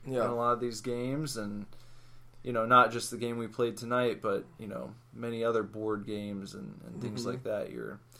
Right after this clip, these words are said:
Speaker 2: you're trying to move a certain number of spaces, and if you overshoot, maybe there's a penalty and you need to go back or something like that.
Speaker 1: Right.
Speaker 2: Um,
Speaker 1: I
Speaker 2: yeah,
Speaker 1: think
Speaker 2: I
Speaker 1: the
Speaker 2: just, I don't know. I, I kinda like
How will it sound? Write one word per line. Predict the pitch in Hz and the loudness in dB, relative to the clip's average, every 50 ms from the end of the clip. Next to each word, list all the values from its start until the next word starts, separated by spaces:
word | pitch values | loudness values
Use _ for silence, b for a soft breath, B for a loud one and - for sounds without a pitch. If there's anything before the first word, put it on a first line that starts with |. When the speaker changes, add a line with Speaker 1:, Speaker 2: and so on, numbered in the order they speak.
| B B B B B B B B B B | B B B B B B B B B B
Speaker 2:
you're | - 104 | -12 -10
trying | - - 120 113 110 104 | -4 0 0 0 0 0
to | 104 | -2
move | 107 113 120 117 107 | -4 -4 -4 -4 -4
a | 104 101 | -4 -6
certain | - - 120 113 98 107 | -4 -4 -2 -4 -4 -4
number | 107 107 107 101 98 | -4 -4 -4 -4 -4
of | 92 92 | -4 -4
spaces, | - - - - 127 117 113 110 - - 110 107 107 104 95 - | -6 -8 -6 -4 -4 -4 -4 -4 -6 -6 -6 -6 -6 -6 -6 -6
and | 101 95 90 85 82 76 98 - - - - | -6 -6 -6 -8 -10 -12 -14 -16 -20 -18 -16
if | - 101 - | -16 -14 -12
you | 101 101 - | -10 -8 -4
overshoot, | - 107 107 101 104 101 101 - - - 117 110 107 - | -2 -2 0 0 -2 -4 -4 -6 -6 -6 -6 -6 -6 -6
maybe | 110 101 95 95 98 | -6 -8 -6 -6 -6
there's | 92 95 90 90 | -6 -6 -6 -8
a | - | -10
penalty | - - - 127 120 110 104 104 104 104 107 104 104 98 | -12 -8 -6 -6 -4 -4 -4 -4 -4 -2 -2 -2 -4 -4
and | 95 95 98 | -6 -6 -8
you | 95 | -8
need | 95 95 95 98 | -8 -8 -10 -10
to | - | -8
go | - 95 95 | -6 -6 -6
back | 95 98 - 101 98 95 95 95 - - - | -4 -2 -2 0 2 0 0 -2 -4 -8 -10
or | - - | -10 -10
something | - - 107 98 92 - - - | -10 -8 -10 -10 -10 -10 -8 -8
like | - - - - - | -8 -8 -8 -8 -6
that. | - 90 90 87 98 | -6 -4 -4 -4 -4
Speaker 1:
Right. | 95 90 85 85 85 87 - - b b b b b b b b b b b b b b b b b b b b - - - - | -4 -6 -6 -6 -8 -10 -14 -20 b b b b b b b b b b b b b b b b b b b b -20 -20 -20 -14
Speaker 2:
Um, | - 117 120 120 120 123 127 127 131 127 127 - - | -12 -10 -8 -8 -8 -6 -6 -6 -6 -8 -8 -6 -4
Speaker 1:
I | 127 | 0
Speaker 2:
yeah, | - | 2
Speaker 1:
think | - - 123 | 4 4 6
Speaker 2:
I | 120 127 | 6 4
Speaker 1:
the | 131 | 2
Speaker 2:
just, | 147 151 - - - - - - - - | 0 -2 -8 -10 -12 -14 -16 -16 -12 -8
I | - | -6
don't | 262 294 311 | -4 -4 -2
know. | 294 175 110 | 0 0 0
I, | 92 98 104 104 95 95 | 2 2 2 2 2 0
I | 120 | 0
kinda | - 135 135 127 127 | 0 0 -2 0 2
like | 127 127 123 120 120 | 4 4 4 4 2